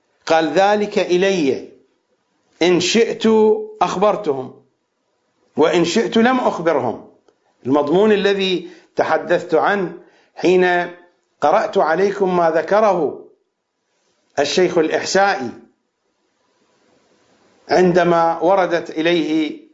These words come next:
مجموعة من الأسئلة، وأنا قلت في وقتها: "هذه أسئلة تافهة لا يجاب عليها."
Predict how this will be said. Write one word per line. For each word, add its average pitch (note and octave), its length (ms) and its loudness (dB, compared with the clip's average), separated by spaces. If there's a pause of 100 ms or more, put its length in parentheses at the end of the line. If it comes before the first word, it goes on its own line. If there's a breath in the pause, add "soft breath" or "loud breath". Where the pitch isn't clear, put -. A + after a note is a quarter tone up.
مجموعة E3 480 0
من G3+ 160 0
الأسئلة، D#3 760 -2 (1500)
وأنا A#3+ 580 2
قلت C4+ 240 -2
في G3+ 100 -4
وقتها: G#3 500 0
"هذه A#3+ 180 0
أسئلة C4 260 -2
تافهة A#3 480 0
لا G3+ 140 2
يجاب D3 360 0
عليها." G2+ 460 -6